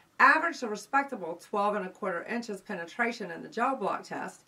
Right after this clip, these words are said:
that level of penetration barely creeps over the minimum amount of penetration accepted by the F B I protocol. Now, as far as the expansion of the rounds, both X T P rounds expanded by a factor of one point four zero over their original diameter.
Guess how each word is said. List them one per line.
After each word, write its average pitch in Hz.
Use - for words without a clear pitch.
that 262
level 277
of -
penetration 277
barely 226
creeps -
over 170
the 165
minimum 185
amount 170
of -
penetration 185
accepted 185
by 165
the 170
F 165
B 175
I 156
protocol. -
Now, 226
as 226
far 285
as 359
the 277
expansion 240
of 220
the 214
rounds, 190
both 262
X 254
T 277
P 254
rounds 254
expanded 240
by 208
a 185
factor 226
of 190
one 220
point 220
four 220
zero 220
over 208
their 190
original 175
diameter. 185